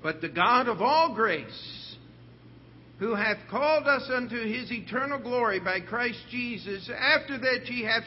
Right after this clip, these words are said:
suffered a while, make ye perfect, establish,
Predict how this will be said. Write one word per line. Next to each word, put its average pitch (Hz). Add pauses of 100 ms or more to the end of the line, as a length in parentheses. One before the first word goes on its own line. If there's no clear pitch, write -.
(120)
suffered 277
a 180
while, 180 (440)
make 156
ye 240
perfect, 220 (760)
establish, 185